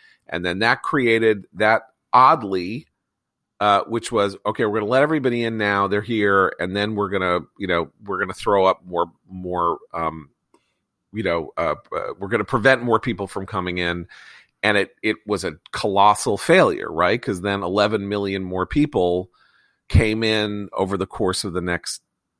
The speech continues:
fifteen years or something like that. Um, and then because of economic,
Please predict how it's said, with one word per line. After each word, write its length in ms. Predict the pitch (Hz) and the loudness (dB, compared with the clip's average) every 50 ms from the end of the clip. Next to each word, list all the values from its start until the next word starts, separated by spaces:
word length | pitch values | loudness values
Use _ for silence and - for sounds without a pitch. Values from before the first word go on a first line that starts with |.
| _ _ _ _ - | _ _ _ _ -20
fifteen 680 | - - - - 101 - - - - - 101 95 113 | -20 -12 -6 -6 -6 -6 -6 -14 -12 -10 -8 -6 -4
years 480 | 139 170 165 120 85 73 76 78 - 95 | -2 0 0 0 0 -2 -4 -6 -8 -8
or 60 | 85 | -8
something 320 | - - 80 78 - 85 | -6 -6 -8 -6 -8 -10
like 240 | 73 80 78 78 - | -6 -6 -6 -6 -2
that. 300 | - 87 82 80 78 - _ _ _ _ _ _ _ _ _ - | 0 2 2 2 2 0 _ _ _ _ _ _ _ _ _ -2
Um, 440 | 92 92 92 90 87 87 85 85 - _ _ _ _ _ _ _ _ _ _ _ _ _ _ _ _ _ _ _ - | 0 2 2 2 2 0 -6 -12 -14 _ _ _ _ _ _ _ _ _ _ _ _ _ _ _ _ _ _ _ -4
and 160 | - 107 113 113 | -4 -2 2 4
then 400 | 117 120 120 120 117 113 107 - _ - | 4 4 4 2 0 -4 -10 -14 _ -6
because 380 | - 110 - - 120 113 113 117 | -6 -4 0 2 2 2 4 4
of 380 | 113 104 98 92 90 - - _ _ _ _ _ _ _ _ _ _ _ _ _ _ _ _ _ _ - - | 2 2 0 -2 -8 -14 -20 _ _ _ _ _ _ _ _ _ _ _ _ _ _ _ _ _ _ -8 -8
economic, 680 | 127 - - 127 117 113 120 120 120 113 - - - | -6 -2 -2 2 4 4 4 4 2 0 -2 -6 -16